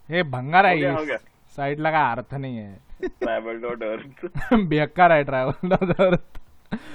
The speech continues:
Speaker 1: तुम लोग बोलो भाई, तुम लोग, आ, <clears throat> का कुछ है क्या? मतलब ऐसा कुछ दे-, तुम सुपरस्टिशंस या ऐसा कुछ, आ, बचपन में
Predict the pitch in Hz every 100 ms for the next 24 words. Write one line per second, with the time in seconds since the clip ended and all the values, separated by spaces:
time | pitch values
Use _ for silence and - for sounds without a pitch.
0 | 277 - - 170 175 208 233 208 190 165
1 | 160 151 151 151 165 165 156 151 143 139
2 | 131 - _ _ - - 135 - 156 156
3 | 156 143 151 151 131 113 113 120 117 127
4 | 123 127 120 123 117 - 123 117 127 117
5 | 123 113 123 113 120 117 120 117 113 120
6 | 110 113 - 107 101 95 92 95 92 104
7 | 104 - 110 107 101 101